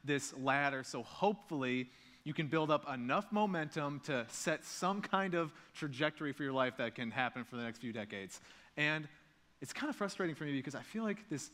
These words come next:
target of success keeps on moving because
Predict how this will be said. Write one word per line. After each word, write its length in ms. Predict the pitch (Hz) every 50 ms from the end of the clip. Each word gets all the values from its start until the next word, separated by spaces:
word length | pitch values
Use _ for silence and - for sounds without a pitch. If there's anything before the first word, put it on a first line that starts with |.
| - - -
target 340 | - - - 170 175 180 156
of 140 | 147 139
success 400 | - - 123 - - 151 143 143
keeps 260 | - - - 151 - 147
on 140 | 127 120
moving 520 | 113 113 120 127 143 151 175 170 175 180 180 170 - - - - - - _ - - - _ _ - - _ - - -
because 640 | - - - 190 180 170 175 170 165 147 - -